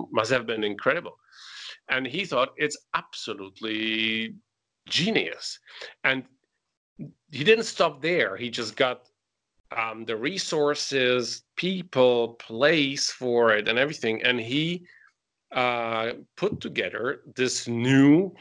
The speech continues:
uh, new, um, premiere, sort of, you, the, the second premiere of the piece, I would say.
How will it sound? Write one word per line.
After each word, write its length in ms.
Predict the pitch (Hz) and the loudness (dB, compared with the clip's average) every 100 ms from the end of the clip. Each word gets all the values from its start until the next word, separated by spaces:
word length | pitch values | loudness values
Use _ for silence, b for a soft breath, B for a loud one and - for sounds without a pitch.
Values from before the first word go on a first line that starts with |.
| B B B B - | B B B B -4
uh, 680 | 127 120 113 113 113 110 117 117 | 0 2 2 2 2 2 0 0
new, 640 | 127 120 127 127 131 139 - | 2 4 6 6 4 2 0
um, 640 | 117 117 117 127 135 131 | 0 -2 -6 -14 -14 -14
premiere, 680 | - 131 120 123 135 147 185 | 0 0 2 0 2 0 -4
sort 320 | 160 151 127 | -10 -8 -4
of, 260 | 131 - - | -2 -4 -6
you, 360 | 120 120 117 110 117 | -6 -6 -6 -12 -18
the, 120 | 107 110 | -12 -10
the 160 | 107 | -6
second 500 | 98 - - 156 143 | 0 2 0 -2 -2
premiere 380 | 147 127 139 139 | 2 2 4 0
of 140 | 156 | 0
the 100 | 117 | -4
piece, 240 | 113 131 135 | -4 -4 0
I 100 | 123 | -2
would 180 | 135 - | -2 -6
say. 280 | 123 127 | -2 -2